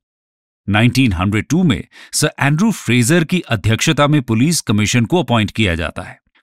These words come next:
कमीशन अपनी रिपोर्ट नाइनटीन हंड्रेड थ्री में सबमिट करती है, जिसमें पुलिस फोर्स के इम्प्रूवमेंट के लिए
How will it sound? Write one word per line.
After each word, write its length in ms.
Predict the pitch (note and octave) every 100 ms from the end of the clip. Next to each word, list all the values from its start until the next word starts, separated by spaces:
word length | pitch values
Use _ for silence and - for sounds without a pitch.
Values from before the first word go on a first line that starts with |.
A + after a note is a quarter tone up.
| -
कमीशन 360 | C#3+ F3 E3+
अपनी 260 | C3+ G#2+ A#2+
रिपोर्ट 460 | G2+ A2 D3 - G2
नाइनटीन 400 | G#2 A2+ C3 F#2
हंड्रेड 340 | F#2+ G#2+ F#2+
थ्री 160 | - B2+
में 100 | A#2
सबमिट 400 | - F#2+ G2+ D3
करती 320 | - D3 D3
है, 120 | C#3+ - _ - -
जिसमें 360 | G2+ C#3 C#3+ D#3
पुलिस 440 | - C#3 A3 A3+
फोर्स 400 | - - A#2+ E3
के 120 | - E3+
इम्प्रूवमेंट 720 | E3 A#2 - C3 C#3+ F#3+ G#3+
के 140 | -
लिए 280 | A2 A2 F3